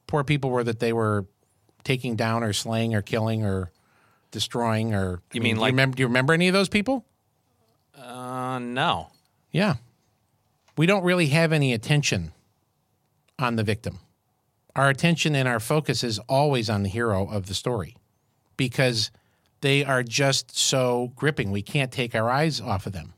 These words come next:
Speaker 2: Well, and our heroes never play the role of the victim.
Speaker 1: No. No. Because they've got so many demons that they're fighting, right? They've got so many battles that they're fighting. The point to this little exercise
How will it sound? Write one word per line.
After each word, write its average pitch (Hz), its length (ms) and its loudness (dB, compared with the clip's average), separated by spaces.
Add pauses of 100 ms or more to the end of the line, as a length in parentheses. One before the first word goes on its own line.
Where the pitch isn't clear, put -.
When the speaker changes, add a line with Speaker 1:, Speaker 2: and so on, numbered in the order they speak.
(200)
Speaker 2:
Well, 127 140 -2
and 104 100 -2
our 92 80 0
heroes 107 540 -2
never 92 280 -2
play 92 300 -4
the 90 120 -8
role 85 420 -4 (420)
of 90 240 -2
the 90 60 -10
victim. - 380 -10 (1300)
Speaker 1:
No. 110 460 0 (800)
No. 117 360 0 (400)
Because 123 500 -2 (1000)
they've 147 200 2
got 143 180 2
so 151 140 2
many 123 260 2 (640)
demons 147 320 4
that 117 120 0
they're 104 140 0
fighting, 135 400 -2
right? 113 160 -2
They've 117 160 -2
got 123 160 0
so 143 100 2
many 123 160 0
battles 113 460 0
that 107 140 -2
they're 98 120 -2
fighting. 107 380 -4 (680)
The 143 100 -2
point 214 320 0
to 151 100 2
this 127 220 0
little 117 180 0
exercise 101 760 -4